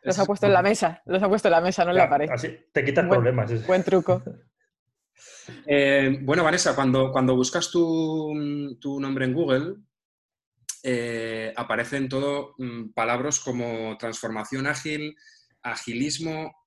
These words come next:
Speaker 2: organización de equipos, gestión de producto efectiva, O K Rs, K P Is, metodologías, productividad, personas, visual thinking.
Speaker 1: Popurrí.
Speaker 2: Mm, ¿quién es,
Speaker 3: Pues
Speaker 2: quién es Vanessa Tejada?
Speaker 1: Bueno, Vanessa Tejada es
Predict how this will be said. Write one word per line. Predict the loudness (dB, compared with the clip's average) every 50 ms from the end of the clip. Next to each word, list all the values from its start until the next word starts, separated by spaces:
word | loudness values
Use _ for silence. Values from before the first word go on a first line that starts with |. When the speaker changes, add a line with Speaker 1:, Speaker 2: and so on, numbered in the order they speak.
| _ _
Speaker 2:
organización | -10 -8 -6 -6 -6 -6 -8 -10 -10 -10 -8 -8
de | -8
equipos, | -8 -8 -10 -10 -8 -8 -8 -8 -8 -10 -12
gestión | -12 -12 -10 -8 -8 -8
de | -8 -8
producto | -8 -8 -8 -8 -6 -8 -8
efectiva, | -8 -8 -10 -10 -10 -12 _ _ -6 -4 -4 -4 -6 -8 -8 -12 -14 _
O | -10 -10 -10 -10 -8
K | -6 -6 -4 -4 -4 -6 -6
Rs, | -8 -8 -8 -8 -8 -10 -12
K | -8 -8 -8 -8 -6
P | -8 -8 -8
Is, | -6 -8 -8 -8 -8 -10 -12 -12 -10
metodologías, | -10 -10 -10 -10 -10 -8 -8 -6 -6 -8 -10 -12 -16 _ _ -12 -10 -8 -8 -8 -10 -10 -14 _
productividad, | -12 -12 -12 -12 -14 -18 _ -18 -16 -14 -12 -12 -10 -10 -10 -10 -12 _ _
personas, | -12 -10 -10 -10 -12 -10 -10 -10 -10 -10 -12
visual | -14 -14 -12 -14 -14 -14 -16 -14
thinking. | -12 -12 -12 -10 -12 -12 -12 -12 -12 -16 -18 -20 _ _ _ _ _ _ _ _ _ _ _ _ _ _
Speaker 1:
Popurrí. | -2 0 0 2 4 4 2 2 0 _ _ _
Speaker 2:
Mm, | -20 -18 -16 -16 -16 -16 -16 -18 -20 _ _ _ _ _ _ _ _ _ _ _ _ _
¿quién | -10 -8 -6 -4
es, | -4 -6 -6 -8 -12 -16 -20 -20 -20 -20
Speaker 3:
Pues | -20 -18 -16
Speaker 2:
quién | -14 -16 -16
es | -14 -14
Vanessa | -12 -10 -10 -10 -10
Tejada? | -10 -10 -8 -6 -6 -6 -8 -12 -18 _ _ -20 -20 -20 _ _ _ _ _ _ _ -20 -20 -20 -20 -20 -20 -20 -20 -20 -20 -20 _ _ _ _ _ _ _
Speaker 1:
Bueno, | 2 4 6 6 6 6 4 4 4
Vanessa | 4 4 4 4 2 0 0 0
Tejada | 0 0 -2 2 2 4 6 8 8 8
es | 8 8 6 4 2 0 -6 -12 -16 -16